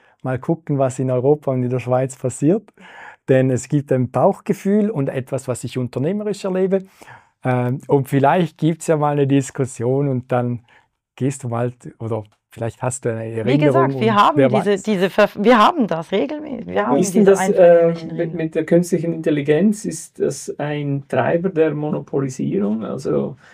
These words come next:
Speaker 3: diese Modelle, die brauchen ja massiv, äh, Rechenpower und, und profitieren enorm von Skalierung. Also
Speaker 2: Mhm.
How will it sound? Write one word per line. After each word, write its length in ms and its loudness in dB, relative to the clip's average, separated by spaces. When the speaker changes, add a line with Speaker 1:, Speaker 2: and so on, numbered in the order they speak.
Speaker 3:
diese 220 -4
Modelle, 440 2
die 120 -4
brauchen 320 2
ja 100 -2
massiv, 640 -6
äh, 400 -8
Rechenpower 1080 -2
und, 300 -8
und 320 -10
profitieren 600 -4
enorm 420 -8
von 320 -8
Skalierung. 800 -6
Also 360 -4
Speaker 2:
Mhm. 140 -6